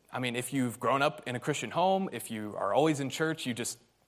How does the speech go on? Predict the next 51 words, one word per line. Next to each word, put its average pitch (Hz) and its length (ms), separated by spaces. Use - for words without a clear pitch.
are 139 160
always 175 200
surrounding 147 420
yourself 147 260
with 127 80
good 135 160
influences, 143 580
it's 151 200
easy 240 320
to 160 140
just 170 180
assume 190 340
that 147 120
we 131 100
know 139 120
what 127 160
to 120 80
do. 131 180
It 147 140
really 175 260
is. 151 300
Um, 120 440
and 123 180
that's 175 180
honestly 190 380
just 175 220
our 135 100
pride. 127 460
That's 147 180
just 175 220
our 143 120
arrogance, 135 460
thinking 156 380
that 123 280
we 147 160
can 165 480
just 151 240
know 139 140
what 156 160
to 147 80
do. 135 200
Uh, 113 260
but 117 160
we 147 160
always 156 460
need 117 140
to - 60
be 104 100
receiving 95 400
the 92 60
word. 98 220